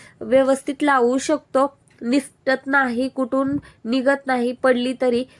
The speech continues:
तर बघा, अशी गुढीला लावू, तुम्ही लावू शकता. आणि दिसायला किती छान, अ, आपण बाजारातून आणल्यासारखी दिसते. बघा, त्याच्या प्लेटीही प्रॉपर झाल्या आहेत. याला तुम्ही सजवल्यानंतर अजून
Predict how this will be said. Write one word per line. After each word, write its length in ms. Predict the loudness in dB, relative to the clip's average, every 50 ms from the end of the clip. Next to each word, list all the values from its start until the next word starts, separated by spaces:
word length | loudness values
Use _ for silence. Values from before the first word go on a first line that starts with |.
| _ _ -4
तर 100 | -2 -2
बघा, 260 | 0 0 0 0 0
अशी 340 | 0 0 -2 -2 -2 -2 -2
गुढीला 460 | -2 0 -2 0 0 0 0 0 -2
लावू, 320 | 0 0 0 2 2 0 0 -2 -4
तुम्ही 220 | -4 -2 -2 -2 0
लावू 320 | 0 0 0 0 -2 -4
शकता. 460 | -4 -2 -2 -4 -4 _ -6 -6 -6 -6 -10 _ _ _ _ _ _ _ _ -20 -12 -8
आणि 220 | -6 -4 -4 -2
दिसायला 440 | 0 -2 -2 0 0 -2 0 -2 -2
किती 280 | -2 -4 -6 -4 -6 -6 -6
छान, 260 | -4 -4 -4 -4 -4 -8 -12 -16 -20 _ _ -20
अ, 20 | -20 -20 -20 -20 _ _ _ _ _ _ _ _ _ -2
आपण 320 | -2 0 0 -2 -2 0
बाजारातून 600 | 0 0 0 0 2 0 2 2 0 0 0 -2
आणल्यासारखी 680 | 0 0 0 0 0 0 0 0 0 -2 -2 -2 -2 -4
दिसते. 520 | -2 -2 -2 -4 -4 _ 0 2 2 2 2
बघा, 280 | 2 0 -2 -2 -2
त्याच्या 280 | -2 -2 -4 -4 -4 -6
प्लेटीही 840 | -4 0 0 0 0 0 -2 -4 -4 -4 -4 -4 -4 -6 -6 -6
प्रॉपर 600 | -8 -6 -4 0 0 0 0 0 -2 -2 0 0
झाल्या 420 | 0 0 0 0 0 0 -2 -2 -4
आहेत. 400 | -2 -2 -2 -2 -2 -4 -4 -6 -8 -16 -20 -20 -20 -16 _
याला 260 | -2 0 0 2 0 0
तुम्ही 340 | -2 -2 -2 -2 -2 -4 -4
सजवल्यानंतर 800 | -2 0 0 2 2 2 0 0 0 -2 -2 -2 -4 -2 -2 0
अजून 420 | 0 0 0 0 -2 -2 -4 -4